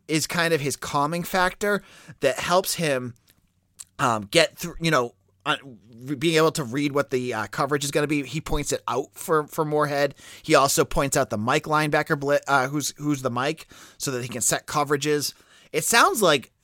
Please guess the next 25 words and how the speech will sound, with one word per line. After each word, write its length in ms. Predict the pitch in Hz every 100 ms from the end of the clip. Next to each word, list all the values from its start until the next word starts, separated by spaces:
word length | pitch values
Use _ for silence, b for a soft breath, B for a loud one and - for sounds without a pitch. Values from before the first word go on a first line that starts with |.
| - 135 165
you 100 | 165
know, 100 | 139
Lindstrom 440 | 147 226 - 170
is 80 | 139
picking 400 | - 208 190 156
up 160 | 170
a 40 | 104
lot 380 | 104 110 156 202
of 60 |
that 180 | 180 175
slack 600 | - 170 170 113 - - B B B B B
for 140 | 160 143
a 40 |
young 220 | 127 151
quarterback 460 | 147 180 147 110 -
and 80 | -
taking 320 | 240 233 294
some 160 | 233 208
off 160 | 185
his 140 | 175 -
plate, 280 | - 185
which 160 | - 196
is 100 | 190
huge. 800 | - - 254 311 285 135 - - B B B
You, 180 | 175